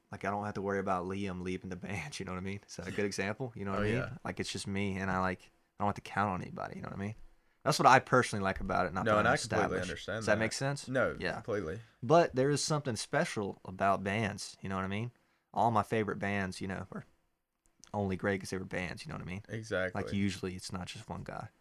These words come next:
Speaker 2: You, when you really look
Speaker 1: Yeah.
Speaker 2: at it, though, that's how it was, like,
Speaker 1: Yeah.
Speaker 2: you, you slowly, slowly saw that, you know, go away a little bit.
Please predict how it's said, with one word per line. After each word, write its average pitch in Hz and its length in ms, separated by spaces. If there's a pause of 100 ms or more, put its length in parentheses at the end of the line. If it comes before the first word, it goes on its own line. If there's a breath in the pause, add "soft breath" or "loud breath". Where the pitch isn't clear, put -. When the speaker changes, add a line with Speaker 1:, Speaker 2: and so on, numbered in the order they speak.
(400)
Speaker 2:
You, 165 180
when 175 160
you 170 140
really 165 240
look 147 180
Speaker 1:
Yeah. 120 120
Speaker 2:
at 98 40
it, 92 60
though, 104 100
that's 113 180
how 110 180
it 92 40
was, 110 340
like, 101 340 (140)
Speaker 1:
Yeah. - 180 (680)
Speaker 2:
you, 120 220
you 120 140
slowly, 131 500 (100)
slowly 139 480
saw 113 240
that, 98 300
you 107 140
know, 90 360
go 101 180
away 82 280
a 73 80
little 73 240
bit. 67 360